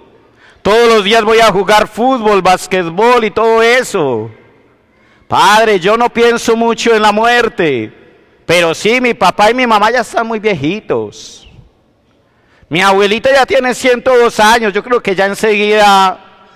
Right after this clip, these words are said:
para las patas". Y entonces cuando uno es joven, mis queridos hermanos, parece ser que ese fenómeno de la muerte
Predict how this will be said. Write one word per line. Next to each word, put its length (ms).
para 300
las 240
patas". 960
Y 140
entonces 600
cuando 320
uno 160
es 260
joven, 400
mis 220
queridos 460
hermanos, 720
parece 720
ser 540
que 480
ese 320
fenómeno 720
de 100
la 100
muerte 720